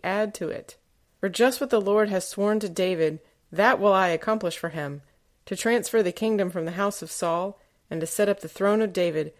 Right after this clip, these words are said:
over Israel and over Judah, from Dan to Beersheba." And Ishbaal could not answer Abner another word, because he feared him. Abner sent messengers to David at Hebron, saying,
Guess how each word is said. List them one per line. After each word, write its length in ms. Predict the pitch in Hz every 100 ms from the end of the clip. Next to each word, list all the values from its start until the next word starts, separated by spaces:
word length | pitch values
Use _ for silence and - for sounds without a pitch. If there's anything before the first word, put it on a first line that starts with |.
| _ _
over 200 | 185 170
Israel 500 | - 208 240 240 247
and 100 | -
over 220 | 190 165
Judah, 420 | 156 190 180 156 147 _ _ _
from 240 | - 190 180
Dan 340 | 190 185 208
to 60 | 208
Beersheba." 840 | 185 180 185 - 180 165 143 147 _ _ _ _ _ _ _ -
And 120 | 175
Ishbaal 480 | 185 - 175 196 214
could 140 | 175
not 240 | 175 190
answer 260 | - 185 175
Abner 360 | 170 175 180 185
another 360 | 170 165 175
word, 400 | 165 165 151 139 _ _ _
because 220 | 170 165
he 80 | 143
feared 340 | - 160 170 170
him. 300 | 147 135 135 _ _ _ _ _
Abner 380 | 185 175 190 214
sent 260 | - 190 170
messengers 560 | 185 202 196 - 233
to 80 | -
David 380 | 165 170 180 170
at 100 | 156
Hebron, 460 | 160 151 165 156 151 _ _
saying, 420 | - 170 165 165